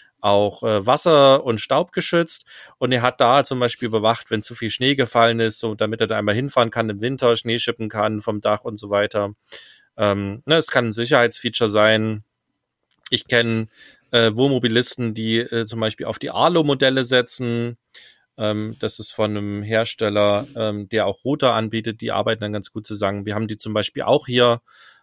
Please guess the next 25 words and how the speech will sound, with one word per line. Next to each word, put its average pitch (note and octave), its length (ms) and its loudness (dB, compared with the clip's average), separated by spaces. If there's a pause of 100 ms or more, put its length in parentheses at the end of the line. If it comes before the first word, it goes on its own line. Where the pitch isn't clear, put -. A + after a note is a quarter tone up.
(120)
ähm, A2+ 300 -2
nutzen A#2 340 -6
die, A2+ 140 -2
um A2 80 -4
eben A2 220 -8
draußen A2 580 -2
den G#2+ 220 -4
Hundezwinger A#2 520 -4
zu - 120 -8
überwachen. G#2+ 720 -4
Ähm, G#2+ 180 -8
wir G#2 80 -6
hatten G#2+ 200 -10
jetzt, - 320 -10
äh, A2 80 -4
eine G#2+ 200 -10
F-, - 420 -18 (240)
sozusagen G#2+ 440 -4
Mutti B2 260 -2
mit A2 220 -2
Welpen B2 520 0
zur - 160 -6
Pflege B2 380 -2
hier, A#2 380 2 (500)
ähm, A2 300 -2